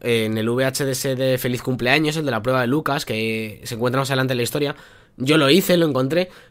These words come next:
pero un, un Let's Play que yo estoy viendo, vamos, que estaba viendo, eh, no encontró el vídeo Y lo que hizo fue hacer la prueba directamente en, en, en el, en,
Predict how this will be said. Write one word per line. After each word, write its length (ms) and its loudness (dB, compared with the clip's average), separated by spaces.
pero 260 6
un, 440 4
un 680 0
Let's 240 0
Play 200 4
que 100 4
yo 80 6
estoy 200 0
viendo, 360 4
vamos, 200 0
que 220 0
estaba 240 2
viendo, 320 4
eh, 460 4
no 140 6
encontró 440 2
el 100 4
vídeo 460 6
Y 140 2
lo 140 2
que 120 0
hizo 220 0
fue 160 0
hacer 180 2
la 100 6
prueba 220 2
directamente 600 2
en, 100 4
en, 240 0
en 200 -2
el, 440 -4
en, 540 -8